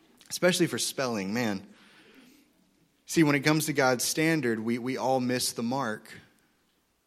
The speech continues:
We all fall short. It's been said that sin isn't just a bad habit for a few.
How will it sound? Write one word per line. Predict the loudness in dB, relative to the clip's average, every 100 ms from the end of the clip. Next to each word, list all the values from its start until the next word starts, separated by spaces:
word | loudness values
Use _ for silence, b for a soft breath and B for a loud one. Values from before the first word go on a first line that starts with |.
| _ _ _
We | 0
all | 2 4 2
fall | 2 0
short. | 0 -4 -6 -10 -16 _ _ _ _ B B B B
It's | 2 4
been | 6 4
said | 6 8 8 8
that | 4
sin | 2 4 6 6 4
isn't | 4 4 2
just | 2 0 0
a |
bad | 2 4 4 2
habit | 2 2 2 0
for | 0 0
a | 0
few. | -4 -4 -2 -2 -6